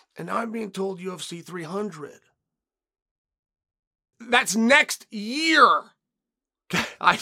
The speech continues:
why? Why are we waiting so long? Where, where have we been? And there's nothing that matters.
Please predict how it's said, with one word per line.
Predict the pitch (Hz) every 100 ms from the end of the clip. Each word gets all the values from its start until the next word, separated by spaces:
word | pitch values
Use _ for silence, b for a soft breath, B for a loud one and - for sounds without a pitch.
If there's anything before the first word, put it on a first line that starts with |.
| - _ B B B B _ _ _ _ _ _ -
why? | 254 277 311 302 196 139 123 - _ _ _ _ _ _ -
Why | 233 311
are | 330
we | 311
waiting | 285 320 330
so | 254 220
long? | 196 170 139 120 98 _ _ _ _ _ _
Where, | 226 233 - 294 -
where | 240 302
have | 320
we | 285
been? | 220 359 269 147 127 _ _ _ _ _ _ _ _ _ _ _ _ _ _ _ _ _ _ _ _ _ _ _ _
And | - 311 302 285 - - _ _ _ _ _ _ _ _ _ _ _ _
there's | - 302 240 220
nothing | 247 285 370 - 320 285
that | 190
matters. | 185 185 202 208 190 -